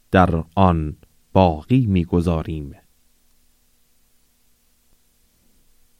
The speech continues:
وقتی آیات روشن ما برای آنها خوانده شود،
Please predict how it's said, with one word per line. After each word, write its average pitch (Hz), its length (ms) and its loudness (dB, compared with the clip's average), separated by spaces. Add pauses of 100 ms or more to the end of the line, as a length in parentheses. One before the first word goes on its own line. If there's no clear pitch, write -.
(800)
وقتی 139 540 2
آیات 143 580 2
روشن 131 580 2
ما 123 420 4
برای 110 520 4
آنها 123 540 4
خوانده 95 460 2
شود، 95 460 2